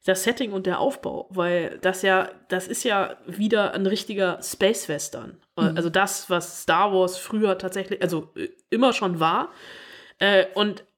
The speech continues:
Speaker 1: hier gibt's halt, also dieses, äh, wie The Mandalorian irgendwie durch die Wüste reitet, et cetera, beziehungsweise sich da bewegt und dieser Getriebene, dieser Outlaw, ähm, da sind ganz, ganz viele,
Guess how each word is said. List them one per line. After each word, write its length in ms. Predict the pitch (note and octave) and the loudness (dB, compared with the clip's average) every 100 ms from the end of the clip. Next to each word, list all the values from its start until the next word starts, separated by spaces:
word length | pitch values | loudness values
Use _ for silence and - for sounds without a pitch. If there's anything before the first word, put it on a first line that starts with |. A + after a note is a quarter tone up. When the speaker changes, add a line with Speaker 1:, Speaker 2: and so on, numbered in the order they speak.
| _ | _
Speaker 1:
hier 400 | G#3+ F#3+ A#3+ C#4+ | -8 2 6 6
gibt's 300 | C4+ A#3+ - | 4 0 0
halt, 180 | A3+ G#3+ | 2 2
also 160 | G3+ G3 | 2 2
dieses, 480 | G3 G3+ F#3+ - - | 2 2 2 0 -4
äh, 380 | E3 F3+ F3+ | -2 0 0
wie 120 | F3+ F3+ | 0 -2
The 120 | F#3+ | 0
Mandalorian 560 | F3+ F3+ F#3+ G3+ F#3+ | 2 2 2 2 2
irgendwie 160 | F3+ F3+ | 0 -2
durch 140 | G#3 | -4
die 180 | - A#3 | -2 -2
Wüste 340 | G3+ G#3 F3+ F#3 | -2 -4 -4 -4
reitet, 380 | D#3+ F3 F3+ | -4 -4 -4
et 100 | A#2+ | -4
cetera, 320 | - E3+ E3+ E3 | -4 -4 -4 -4
beziehungsweise 540 | F3 F#3+ F3+ E3+ F3+ | -4 -4 -4 -2 -4
sich 160 | F3+ - | -4 -2
da 160 | F3+ | -2
bewegt 580 | G3 G3 F#3 G3 G3 - | 0 0 2 2 0 -6
und 240 | F3+ F3 - - - - | -8 -8 -12 -18 -18 -6
dieser 280 | G3+ A3 G3+ | 2 4 4
Getriebene, 640 | A#3 - A3 G3 F3 F3 | 2 0 0 0 2 0
dieser 360 | G3 G#3+ G#3+ - | 2 2 2 2
Outlaw, 680 | F#3 F3+ D#3 D3 D#3 D#3+ - | 0 0 2 2 2 0 0
ähm, 460 | E3+ E3 E3+ F3+ | 0 0 -4 -2
da 160 | G3+ G3 | 0 2
sind 240 | G#3+ G3+ | 2 0
ganz, 280 | F#3 A3+ B3+ | 2 0 0
ganz 220 | B3+ A#3 | -2 -4
viele, 460 | - A3+ G#3+ G3+ | -4 -2 -2 -2